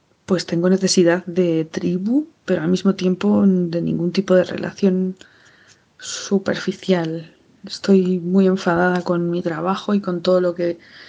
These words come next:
es perder el tiempo de manera superficial. Em, mm, muy pesada y at-,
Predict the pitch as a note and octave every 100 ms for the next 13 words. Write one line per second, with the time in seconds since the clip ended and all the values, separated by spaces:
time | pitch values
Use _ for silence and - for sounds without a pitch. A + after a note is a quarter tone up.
0 | - _ G3 G3 G3+ F#3+ F#3 F3+ E3+ F#3+
1 | G3+ F#3+ F3+ F3+ F#3+ F#3+ F3+ - E3+ -
2 | F3 D#3+ E3+ - _ _ _ _ - -
3 | _ _ - G3+ G3 G3 F#3+ F#3 F3+ F3+
4 | F3 E3+ E3 _ _ _ _ _ _ _
5 | _ _ _ _ _ _ _ _ - _
6 | _ G#3 G3 F#3 F3+ E3 E3+ D#3+ F3+ F#3+
7 | G3 G3 G3 F#3+ G3+ F3+ F3